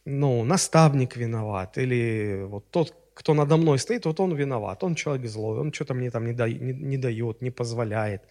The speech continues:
запрещает. Человек семь, наверное, ушло из нашей церкви с формулировкой, когда я прос-, спрашивал, говорю: "Почему вы уходите из нашей церкви?" Они мне говорили одно и то же: "Пастор,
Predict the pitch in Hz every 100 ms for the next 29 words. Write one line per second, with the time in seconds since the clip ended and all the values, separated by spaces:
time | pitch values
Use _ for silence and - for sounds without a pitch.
0 | - - - - 120 127 131 - 117 117
1 | 110 - - - - - - - - -
2 | 226 226 - - - - - 233 220 165
3 | 143 135 135 135 - 151 131 143 - 151
4 | - 220 190 127 107 - - - - 165
5 | 156 165 160 202 202 135 139 143 170 139
6 | 170 - - 180 - 123 123 151 - 247
7 | 190 117 - 107 104 104 101 107 - -
8 | - - - - - 196 240 233 175 185
9 | 214 175 156 170 156 120 120 143 127 120